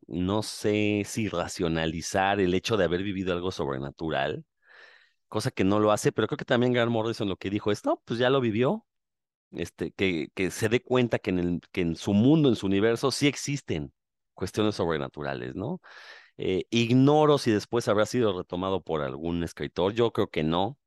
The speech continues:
Eh, hay que recordar que el personaje de Batman, insisto, es, pues, ahorita es un clon de Sherlock Holmes, para lo que todo tiene una explicación racional, que no lo veo mal,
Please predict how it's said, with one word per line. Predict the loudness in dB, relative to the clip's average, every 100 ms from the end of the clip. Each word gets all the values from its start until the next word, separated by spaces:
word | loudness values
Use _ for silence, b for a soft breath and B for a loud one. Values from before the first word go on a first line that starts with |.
| _ _ _ _ _ _ _
Eh, | -10 -6
hay |
que | -2 -2
recordar | 0 -2 -2
que | -4
el | -8
personaje | -8 -6 -6 -4
de | -4
Batman, | -2 -2 0
insisto, | -2 -4 -6 -6
es, | -6 -8 -18 _
pues, | _ -6
ahorita | -4 -2
es | -2 -4 -18 -20 -8
un | -6
clon | -4 -2
de | -2
Sherlock | -4 -6 -8 -4
Holmes, | -2 -2 -4 _ _ -8
para | -8
lo | -8
que | -12
todo | -4 -2
tiene | -2 -2
una | -4
explicación | -6 -12 -12 -8 -8
racional, | -6 -4 -4 -2
que | 0
no | 2
lo |
veo | 4
mal, | 2 2